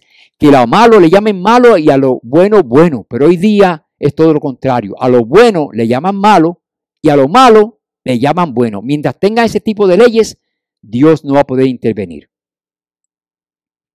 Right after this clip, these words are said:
Dice aquí, "La imp-, la imposición de la observancia del domingo por parte de las iglesias protestantes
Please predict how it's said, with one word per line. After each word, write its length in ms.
Dice 280
aquí, 440
"La 140
imp-, 400
la 120
imposición 640
de 80
la 60
observancia 600
del 120
domingo 580
por 320
parte 360
de 80
las 200
iglesias 520
protestantes 1000